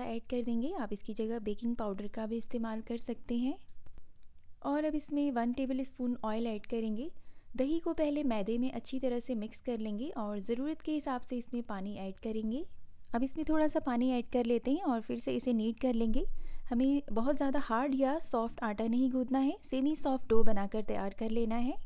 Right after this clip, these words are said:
तो अब यहाँ पर डो रेडी हो गया है और अब इसके ऊपर थोड़ा सा ऑयल अप्लाई कर देंगे, जिससे कि आटा जो है ड्राई नहीं होगा और इसे कवर करके दस मिनट के लिए रेस्ट पर रख देंगे।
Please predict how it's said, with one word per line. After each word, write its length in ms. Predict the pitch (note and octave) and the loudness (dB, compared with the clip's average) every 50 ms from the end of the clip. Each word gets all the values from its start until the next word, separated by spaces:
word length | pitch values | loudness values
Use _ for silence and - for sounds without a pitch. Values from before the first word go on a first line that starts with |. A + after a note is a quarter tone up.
| - - - - - - - - - - - - - - | -6 -6 -6 -4 -4 -4 -4 -4 -6 -10 -10 -12 -14 -10
तो 160 | - G#3+ G#3 G#3+ | -8 -6 -6 -4
अब 240 | - - B3+ C#4 | -4 -4 -4 -2
यहाँ 220 | D4+ D#4 E4 D#4+ D4+ | -2 0 0 0 0
पर 140 | D4 D#4 D#4 | 0 0 0
डो 260 | B3+ C4 C4 C4+ C#4 | 2 2 2 2 0
रेडी 300 | C4 B3 A#3 G#3+ A#3+ C4 | 0 0 -2 -2 -2 -2
हो 160 | C#4+ C4+ B3+ | -2 -2 -2
गया 200 | A3 A#3+ B3+ B3+ | 0 0 0 0
है 240 | A#3 C4+ D#4 E4+ E4+ | -2 -2 -4 -4 -4
और 260 | - G#3+ G#3+ G#3+ - | -4 -4 -4 -4 -4
अब 160 | - G#3 G3+ | -6 -6 -6
इसके 220 | A3 - - - B3+ | -6 -6 -6 -4 -4
ऊपर 280 | B3 B3 - C4 C4+ | -4 -2 -2 -2 -2
थोड़ा 300 | C4 - B3 A3+ A#3 B3 | -2 -2 -2 -2 -2 -4
सा 220 | C4+ - D4+ C#4+ C#4+ | -4 -6 -6 -6 -4
ऑयल 280 | - A3+ A3+ A#3+ C4 | -4 -4 -4 -4 -4
अप्लाई 440 | - - A#3 - - G#3+ G#3 A3+ B3+ | -4 -6 -6 -6 -4 -4 -4 -4 -4
कर 160 | - C#4+ C#4+ | -4 -4 -4
देंगे, 320 | C4+ B3+ C4+ C4 C4 D4 D#4+ | -2 -2 -2 -2 -2 -2 -4
जिससे 300 | - B3+ - - - A3+ | -4 -6 -8 -6 -8 -8
कि 180 | - B3 A#3+ | -8 -8 -10
आटा 360 | - - A3 A3 A3 - - | -8 -8 -8 -8 -6 -6 -6
जो 120 | - B3+ C4 | -4 -4 -4
है 160 | B3 B3+ B3+ | -4 -4 -4
ड्राई 300 | - A3 G#3+ G#3+ B3 C4+ | -4 -4 -4 -2 -2 -2
नहीं 240 | C#4+ D4+ D#4+ E4 D#4+ | -2 -2 -2 -2 -2
होगा 200 | C#4+ B3 B3+ D#4 | -2 -4 -4 -6
और 300 | F#4 F#4+ C4+ A3 G#3 G#3 | -6 -6 -6 -4 -4 -6
इसे 200 | G#3 G3+ - A#3 | -6 -6 -6 -8
कवर 300 | - - - C#4 D#4 D#4 | -6 -6 -6 -4 -6 -6
करके 360 | - D#4 D#4 C#4+ - C#4+ D4 | -6 -6 -6 -6 -6 -8 -6
दस 260 | B3 A#3 A3 A3+ - - | -6 -6 -6 -6 -6 -4
मिनट 220 | B3+ A#3+ B3+ B3 | -4 -4 -2 0
के 160 | - - B3+ A#3+ | 0 2 2 2
लिए 200 | B3 B3+ C4 B3 | 2 4 2 2
रेस्ट 300 | - G3 A3+ A#3+ - - | 2 0 -4 -4 -6 -6
पर 160 | - A#3+ A3+ | -6 -6 -6
रख 160 | A3 G#3 G3+ | -6 -8 -8
देंगे। 400 | G3 G3+ A3 A3+ A3+ B3 D4 F#4+ | -8 -6 -6 -4 -4 -4 -6 -6